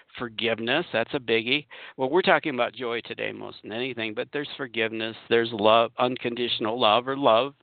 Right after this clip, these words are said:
There's kindness and acts of kindness. There's appreciation for all the beautiful things in your life, right? We didn't put that into George's original mission, but that's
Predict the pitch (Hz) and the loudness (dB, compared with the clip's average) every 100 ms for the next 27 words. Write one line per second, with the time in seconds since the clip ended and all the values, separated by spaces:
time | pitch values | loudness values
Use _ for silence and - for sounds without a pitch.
0 | _ _ 120 120 - - 135 135 135 147 | _ _ -8 -8 -8 -2 0 0 -4 -6
1 | 135 117 120 - 156 - - 110 113 117 | -6 -2 -2 -4 -6 -6 -4 -2 -2 -6
2 | 160 - - - - - - 135 143 - | -8 -12 -20 -20 -18 -8 -2 2 0 2
3 | 151 139 - 127 131 - 117 113 104 135 | 2 2 4 2 2 -2 -4 2 4 4
4 | 117 127 143 139 160 117 120 123 117 110 | 2 0 -4 -4 -4 -2 0 0 0 0
5 | 117 117 110 123 - _ 135 190 - _ | 2 2 2 2 -4 _ 2 2 0 _
6 | _ _ _ _ _ _ _ _ _ _ | _ _ _ _ _ _ _ _ _ _
7 | 156 147 107 120 107 104 98 101 - 110 | 4 4 2 -2 -2 -2 -4 -12 -16 -10
8 | 107 101 104 101 104 101 101 110 101 - | -10 -10 -10 -10 -10 -12 -12 -10 -8 -8
9 | 98 120 - 139 123 | -4 -4 2 2 2